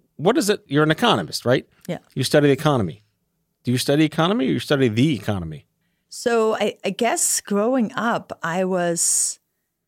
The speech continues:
Speaker 2: an, a numbers girl. Like, I was always obsessed with numbers. When w-, I was a little kid sitting in the back of the car, other kids are, like, writing down the number plates, and I was sort of multiplying the number plates. And, like,
Speaker 1: Mm.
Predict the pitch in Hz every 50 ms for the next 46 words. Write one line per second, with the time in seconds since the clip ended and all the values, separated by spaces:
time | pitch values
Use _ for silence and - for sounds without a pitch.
0 | _ _ _ _ _ _ _ _ _ _ _ - 185 185 180 170 170 165 160 160
1 | 156 151 - - 160 165 151 156 196 320 339 330 214 - - - - 135 127 -
2 | - 143 - _ _ _ - - 165 160 - - 139 147 190 202 208 190 190 180
3 | - - - - - - _ _ _ _ _ _ _ _ _ _ - 170 208 247
4 | 262 233 220 - 180 - - 214 214 - - 180 180 - 185 214 214 160 123 135
5 | - - - 170 156 160 165 160 160 _ _ _ _ _ _ - - - 160 165
6 | - - - 196 190 190 180 180 202 220 233 220 - - 196 214 - - 185 196
7 | 175 180 160 156 139 - 151 175 175 - 175 - 147 - - - - 277 262 226
8 | 185 165 165 156 - - 185 196 185 190 - - 185 165 - 170 156 151 143 131
9 | 156 147 160 160 170 160 170 156 139 151 147 160 160 156 143 147 147 165 175 214
10 | 214 - - 269 269 277 262 - - - _ - - - - _ _ - - 170
11 | - 131 165 175 175 180 175 - - 175 160 156 151 160 170 185 175 170 - -
12 | 147 135 135 131 135 135 123 110 - 139 123 123 - - - - - - - -
13 | 113 123 131 127 120 110 92 80 71